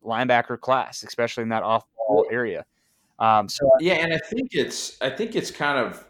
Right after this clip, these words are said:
Speaker 2: unfair, 'cause, like, what do you get, you know, wh-, wh-, if you start worrying about, um, i-, if you start worrying about that, it's like, "Hey," you know who I think of? Haason Reddick. And, like, that's not fair. <laughs>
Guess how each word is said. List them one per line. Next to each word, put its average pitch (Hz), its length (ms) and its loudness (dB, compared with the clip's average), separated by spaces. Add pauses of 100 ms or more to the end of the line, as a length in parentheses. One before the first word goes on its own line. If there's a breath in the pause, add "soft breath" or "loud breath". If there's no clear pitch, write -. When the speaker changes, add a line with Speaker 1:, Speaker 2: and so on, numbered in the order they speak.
Speaker 2:
unfair, 123 580 0
'cause, 107 240 -6
like, 107 240 0 (920)
what 127 280 2
do 151 80 0
you 127 180 -6
get, 117 600 -2 (960)
you 107 180 -8
know, 95 160 -4
wh-, 95 400 -2
wh-, 95 80 -4
if 98 200 -8
you 104 80 -12
start - 840 0
worrying 117 380 0
about, 101 640 0 (420 loud breath)
um, 90 720 -2 (920)
i-, 95 180 -12
if 107 340 -10
you 110 80 -12
start 98 420 -2
worrying 131 280 -2
about 95 340 0
that, 104 160 0
it's 98 160 -8
like, 98 180 -6
"Hey," - 300 -6
you 110 200 -8
know 131 160 2
who 139 60 2
I 131 160 4
think 170 240 -4
of? 175 260 0 (320)
Haason 127 440 0
Reddick. 104 380 -2
And, 127 120 0
like, 120 160 4
that's 156 240 4
not 170 220 0
fair. 127 260 2
<laughs> - 60 -8